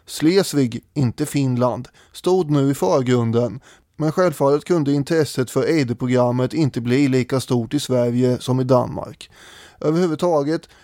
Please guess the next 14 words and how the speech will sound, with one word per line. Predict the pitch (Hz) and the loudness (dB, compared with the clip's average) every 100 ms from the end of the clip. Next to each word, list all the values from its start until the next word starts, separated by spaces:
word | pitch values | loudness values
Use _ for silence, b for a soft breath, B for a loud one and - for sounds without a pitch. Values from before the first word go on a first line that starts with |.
| b | b
var | 156 156 | 0 2
rörelsens | 170 160 139 135 151 139 | 2 2 0 0 -2 -2
liberala | 147 143 156 143 135 139 139 | -2 0 2 2 2 2 0
element | 143 147 131 127 | 0 0 0 -2
starkast | - 151 127 123 127 143 | -2 0 0 -2 -2 -2
i | |
Sverige, | 131 123 92 123 - - | -2 -2 -2 -8 -10 -6
medan | 151 151 147 | -2 0 0
det | 147 147 | 2 0
nationella | 151 151 170 160 135 143 | 0 -4 -2 0 2 0
inslaget | 156 143 135 131 131 127 | 0 -2 0 0 0 0
dominerade | 131 139 139 127 127 127 | 0 2 2 0 0 0
i | 131 | 0
Danmark. | 131 117 117 - - | 0 -2 -6 -10 -14